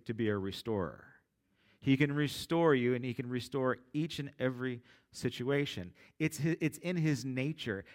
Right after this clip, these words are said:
That's what he does. Again, we see it in Scripture over and over and over again. God restores, God restores, God restores.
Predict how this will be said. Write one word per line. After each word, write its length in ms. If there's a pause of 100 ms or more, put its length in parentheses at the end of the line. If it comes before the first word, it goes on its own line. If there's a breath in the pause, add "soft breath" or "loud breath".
That's 180
what 220
he 180
does. 540
Again, 240
we 100
see 280
it 80
in 60
Scripture 500
over 400
and 280
over 440
and 260
over 380
again. 400 (260 loud breath)
God 240
restores, 540
God 200
restores, 540
God 260
restores. 840